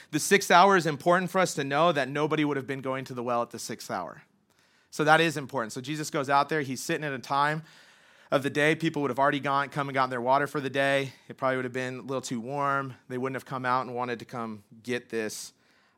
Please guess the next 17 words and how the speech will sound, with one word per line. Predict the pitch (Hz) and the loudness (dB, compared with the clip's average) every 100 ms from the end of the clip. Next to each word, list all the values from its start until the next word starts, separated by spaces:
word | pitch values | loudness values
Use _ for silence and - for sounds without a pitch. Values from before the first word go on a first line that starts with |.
| - | -6
uh, | 110 107 104 98 | -2 -2 -2 -6
water | 120 120 127 113 | -2 2 2 2
at | - | -4
this | 107 | -10
time. | - 123 110 90 - _ _ _ _ _ _ _ _ | -6 -6 -6 -8 -16 _ _ _ _ _ _ _ _
And | 127 | -8
then | 139 | -4
it | 147 | 0
says, | 185 147 | 0 2
"A | |
woman | 127 123 165 220 | -2 -4 -2 -2
from | - 202 | -2 -4
Samaria | 190 185 135 123 | -4 -2 -2 -2
came | 120 - 147 | -4 -8 -8
to | 151 | -6
draw | 147 151 156 | -4 -2 -2
water, | 123 101 98 95 | 0 0 -2 -6